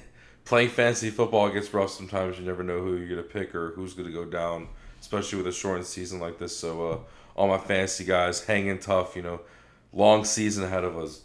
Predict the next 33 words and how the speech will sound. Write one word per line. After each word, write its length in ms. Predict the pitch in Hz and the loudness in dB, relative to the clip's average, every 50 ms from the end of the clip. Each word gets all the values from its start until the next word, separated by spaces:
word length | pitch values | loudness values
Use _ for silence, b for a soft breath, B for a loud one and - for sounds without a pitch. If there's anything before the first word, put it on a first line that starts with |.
| - - _ - | -20 -20 _ -6
Don't 200 | - 98 98 95 | -2 0 0 2
worry 220 | 95 92 90 82 | 2 2 2 0
about 340 | 78 76 80 80 76 73 73 73 - - - | -2 -2 -2 -2 -2 -2 -6 -10 -12 -6 -4
it. 260 | 139 139 - 127 - - | -4 -4 -2 -4 -8 -8
<laughs> 60 | - - B B B B B B B B B B B B B - - | -10 -20 B B B B B B B B B B B B B -8 0
All 80 | - 139 | 2 4
right, 140 | 139 135 135 | 4 4 4
you 60 | 135 | 0
know, 120 | 135 135 | -2 -2
let, 260 | 135 135 139 - - - | -2 -2 -4 -4 -6 -6
let's 220 | 135 135 - - | -4 -4 0 6
dive 260 | - 131 131 127 120 | 8 10 10 10 8
in. 240 | 120 107 98 95 92 | 6 4 2 0 -2
Uh, 280 | - 98 107 107 107 107 | 0 2 4 4 4 4
first 340 | 104 - 123 135 131 - - | 2 0 0 0 0 0 0
game 440 | 139 139 139 147 156 156 147 - - - - - | 2 2 4 2 2 0 -4 -8 -14 -20 -16 -10
was 160 | - 127 123 | -8 -8 -8
the 40 | 123 | -6
Chargers 400 | 120 - 143 131 135 131 127 123 | -2 2 4 4 4 4 2 -2
versus 280 | 123 131 127 120 117 - | -2 -4 -4 -4 -6 -4
Chiefs. 340 | - - 120 117 110 - - | -2 0 0 0 0 -2 -4
Was 100 | 98 95 | -4 -4
a 60 | 92 | -4
huge 260 | 92 104 104 90 - | -2 -2 -2 -2 -2
game 160 | - 98 90 90 | -2 -2 -2 0
that 100 | 92 92 | 0 0
really 180 | 90 90 90 | 0 -2 -2
stuck 260 | 87 - - 90 87 | -4 -6 -6 -4 -2
out 160 | - 87 90 87 | -2 -2 -2 -4
to 100 | - 87 | -8 -12
me. 100 | 85 82 | -12 -12
You 80 | 82 82 | -12 -10
know, 280 | 82 82 82 82 80 | -8 -8 -8 -8 -10